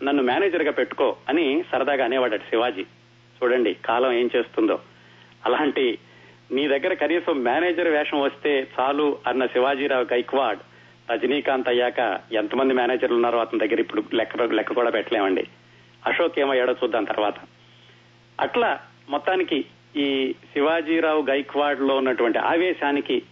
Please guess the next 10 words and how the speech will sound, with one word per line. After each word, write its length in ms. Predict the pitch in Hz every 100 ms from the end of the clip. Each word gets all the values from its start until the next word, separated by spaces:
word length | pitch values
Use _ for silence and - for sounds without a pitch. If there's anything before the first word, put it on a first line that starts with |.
| -
కొంచెం 440 | 180 208 - 143 123
అడ్డుకట్ట 440 | 135 139 - 165 135
వేసి 420 | 120 147 - 113 - -
అతన్ని 340 | 127 151 143
ఒక 200 | 127 123
సక్రమమైన 720 | 113 - 120 - 381 370 349 165
మార్గంలో 500 | 139 143 143 143 147
పెట్టడానికి 580 | 131 - 139 135 143 139
ప్రయత్నించి 720 | - 135 160 180 180 - 180
కొంచెం 500 | - 160 190 202